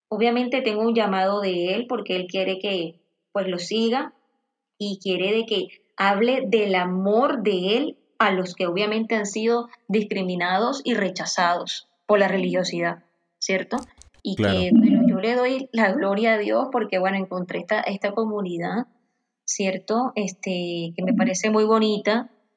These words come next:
Speaker 1: eh, donde hablan obviamente del amor inclusivo por Dios y es importante,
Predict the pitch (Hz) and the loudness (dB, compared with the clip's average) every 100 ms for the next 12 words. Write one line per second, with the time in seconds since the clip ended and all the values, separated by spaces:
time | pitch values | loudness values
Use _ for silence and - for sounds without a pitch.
0 | _ _ _ - 196 185 180 180 180 190 | _ _ _ -4 -2 0 -2 -2 -2 0
1 | 185 175 180 202 220 208 202 196 220 214 | 2 2 0 0 0 0 -2 0 0 0
2 | 185 185 180 180 202 220 208 208 185 185 | -2 -2 -2 -2 -2 -2 -2 -2 -2 -2
3 | 202 185 180 175 180 226 - _ _ 214 | -2 -4 -4 -4 -4 -6 -10 _ _ 0
4 | 202 196 208 202 185 180 180 214 220 | 0 2 0 0 0 -2 -4 -6 -6